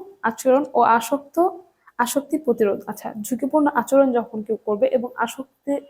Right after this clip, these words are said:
কেউ যখন কোনো একটা বিষয়ের ওপর, যেমন ধর হতে পারে সেটা গেমস, তারপর সোশ্যাল মিডিয়া, তারপর হচ্ছে গিয়ে তোমার, উম, আর অনেক কিছু হতে পারে,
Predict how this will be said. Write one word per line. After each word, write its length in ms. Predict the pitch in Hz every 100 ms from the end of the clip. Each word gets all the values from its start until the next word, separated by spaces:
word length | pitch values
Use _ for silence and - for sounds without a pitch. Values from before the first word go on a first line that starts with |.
| - - _
কেউ 220 | - 277 269
যখন 200 | 277 269
কোনো 180 | 285 277 269
একটা 200 | - 269 269
বিষয়ের 400 | 247 240 240 262
ওপর, 240 | 233 - 254
যেমন 240 | 285 226 220
ধর 80 | 226
হতে 240 | 226 226
পারে 220 | 233 233 233
সেটা 220 | 240 233 233 _ - _ 226 214
গেমস, 460 | 233 226 220 - -
তারপর 180 | 226 220
সোশ্যাল 340 | - 233 254 233
মিডিয়া, 380 | 226 220 233
তারপর 260 | 233 208 214
হচ্ছে 300 | 214 214 226
গিয়ে 140 | 226 226
তোমার, 320 | 220 214 214 214 -
উম, 460 | 214 214 214 214 220 - _ _ _ _ _ _ _ _
আর 80 | 262
অনেক 180 | 277 294
কিছু 220 | 311 269
হতে 120 | 233
পারে, 240 | 220 202